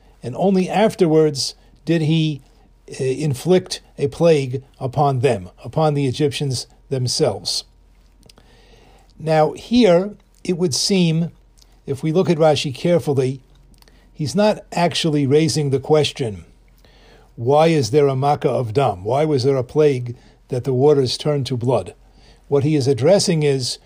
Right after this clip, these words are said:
"Why was that the first of all the Makkahs?" And his answer is, uh, because this is the way of Hashem, that he first uh, inflicts a plague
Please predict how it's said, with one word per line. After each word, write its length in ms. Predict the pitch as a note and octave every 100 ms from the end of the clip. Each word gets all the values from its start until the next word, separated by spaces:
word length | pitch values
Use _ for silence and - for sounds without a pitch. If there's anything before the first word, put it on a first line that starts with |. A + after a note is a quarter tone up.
| _ _
"Why 300 | - C3+ E3
was 240 | F3 D3 G#2+
that 240 | D3 C3
the 80 | -
first 500 | F3 - - - - _ _
of 140 | - A#2+
all 160 | D3+
the 80 | D3+
Makkahs?" 600 | C#3+ C#3 B2 - - - - _ _ _ _ _ _ _ _
And 100 | B2
his 140 | B2 C#3+
answer 400 | G#3+ G#3 F3+ D#3+
is, 420 | D3+ C#3+ - - _ _ _ _ D#3+
uh, 60 |
because 600 | B2 C#3+ - G3 F3+ D#3+ -
this 240 | F#3 F3+
is 240 | F3+ C#3+
the 80 | C3+
way 160 | D#3 E3+
of 100 | D#3
Hashem, 580 | D#3+ - G#3+ E3+ E3+ D3+ _ _ _ _
that 180 | - D3+
he 120 | C#3+
first 560 | D3 F#3 G3 F#3 - - - _ _ - - - -
uh, 40 | C#3+
inflicts 920 | C#3+ D3 C#3+ D3 D3+ - G3 F#3+ -
a 80 | D#3
plague 540 | F3 F3 D#3+ B2 -